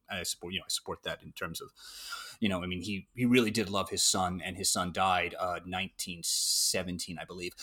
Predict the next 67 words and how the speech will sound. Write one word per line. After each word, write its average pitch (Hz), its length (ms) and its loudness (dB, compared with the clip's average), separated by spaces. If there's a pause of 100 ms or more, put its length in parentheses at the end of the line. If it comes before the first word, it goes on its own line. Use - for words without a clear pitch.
(220)
and 120 200 8
so 101 220 10
it's - 100 2
like 107 100 2
he 123 120 6
goes 107 260 4
to 101 80 0
pieces, 104 560 0
and 101 120 0
it's 107 140 2
like, 123 140 4
okay, 104 580 4 (140)
you 127 100 6
know, 95 280 2 (260)
don't 156 200 6
forget 135 300 4
the 117 60 4
human 117 300 8
element, 107 360 4
especially 143 400 6
as 117 80 2
we 120 80 4
start - 240 4
talking 113 340 4
about 98 340 4
the, 101 260 2
uh, 92 160 2
the 90 100 -4
moving 110 400 6
of 95 80 0
stuff 107 300 4
on 98 100 4
the 87 80 0
map. 90 340 0
Let's 113 220 2
not 131 220 6 (240)
forget 107 480 4
that 107 200 0
for 110 100 2
a 104 60 4
lot 104 280 10
of 104 80 2
these 98 160 -2
people, 98 500 -4 (540)
um, 95 260 2
their 117 160 8
lives 107 400 8
are 92 60 0
going 95 240 0
to 92 60 -6
be 90 120 -6
destroyed. 90 640 2
So - 140 4
many 113 120 6
people 104 240 -4
are 98 60 -2
gonna 98 100 0
be 87 160 -6
killed. 101 380 0
So 113 100 0
many 113 120 4
people 101 220 -4
are 101 60 -4
going 98 180 -2
to 90 60 -2
be 90 120 -6
maimed 95 760 4